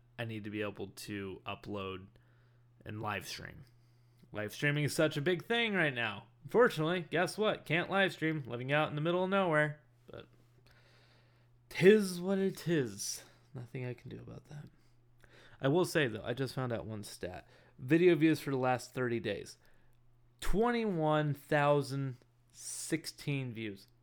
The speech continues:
That is a lot of freaking views. I didn't realize it, that it was that much. Jesus. Um, and my current subscriber count is three thousand seven hundred ninety. When did that happen? I was at three t-,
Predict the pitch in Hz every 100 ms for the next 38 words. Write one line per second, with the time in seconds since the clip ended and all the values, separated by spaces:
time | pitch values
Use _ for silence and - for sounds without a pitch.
0 | _ _ 214 - - 120 - - 107 107
1 | 104 104 127 143 - - - - - -
2 | - 123 - 131 117 104 120 110 113 160
3 | 135 147 151 135 104 92 107 110 - -
4 | - - - _ _ _ _ _ _ -
5 | 139 131 113 120 - 123 - - _ 123
6 | 127 - - _ - - - _ _ -
7 | 135 135 120 113 _ _ _ _ _ _
8 | _ _ _ _ _ _ _ _ - _
9 | - 147 143 - 190 160 156 147 175 156
10 | 143 - 170 143 - 180 175 170 143 165
11 | 165 151 160 156 165 165 - - - -
12 | 269 302 359 403 359 247 214 151 175 151
13 | 120 107 - _ _ _ - 349 359 349
14 | - 370 339 -